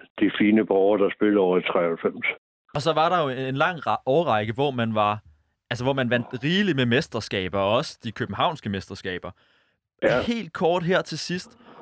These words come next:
Speaker 2: Tror du, at de her nye investorer, de kan være med til at skabe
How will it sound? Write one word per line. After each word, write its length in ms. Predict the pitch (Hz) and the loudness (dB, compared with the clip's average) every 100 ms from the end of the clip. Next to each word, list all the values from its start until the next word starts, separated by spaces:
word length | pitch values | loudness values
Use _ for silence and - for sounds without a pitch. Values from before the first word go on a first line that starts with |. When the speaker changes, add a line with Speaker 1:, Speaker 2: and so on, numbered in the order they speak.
| - | -14
Speaker 2:
Tror 320 | - 113 202 | -6 0 2
du, 360 | 175 185 202 202 - | 0 -4 -4 -8 -6
at 200 | 135 - | -6 -4
de 120 | 165 156 | -2 2
her 180 | 170 - | 2 2
nye 280 | 139 147 170 | 2 0 0
investorer, 720 | 139 123 127 - 120 110 135 135 _ _ - | -2 -2 -4 -2 -2 -2 -6 -8 _ _ -4
de 100 | 156 | -2
kan 120 | 156 | 0
være 100 | 135 | 0
med 120 | 131 | 0
til 140 | 139 143 | 0 -2
at 80 | 131 | -4
skabe 480 | - 110 117 147 | -2 -2 0 -2